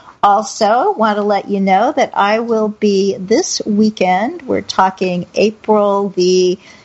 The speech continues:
uh, seventh, eighth, ninth in Nashville for the Nashville Veg Fest. So if that is your part of the world or even close to your part of the world, it's gonna be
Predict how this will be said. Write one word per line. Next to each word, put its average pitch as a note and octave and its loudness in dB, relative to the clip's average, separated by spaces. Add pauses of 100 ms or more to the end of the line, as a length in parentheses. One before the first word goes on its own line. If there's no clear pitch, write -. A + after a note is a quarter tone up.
(140)
uh, D#3+ 0
seventh, G3+ -2
eighth, F#3+ -2
ninth C4+ 0 (460)
in G#3 2
Nashville A#3+ -2 (140)
for A3 2
the F3+ -6
Nashville C#4 -2
Veg A3+ 0
Fest. - -4
So E3+ -4
if F3 -8
that G#3+ 2
is F#3+ -10
your A#3 -2
part A#3 0
of A3+ -6
the G#3 -4
world A#3 0
or G3 -4
even A3+ -2
close B3+ -2
to A#3+ -10
your F#3+ -4
part F#3 -2
of F3 -4
the F3+ -6
world, F#3 0
it's G#3 -10
gonna G#3+ 0
be G3+ -2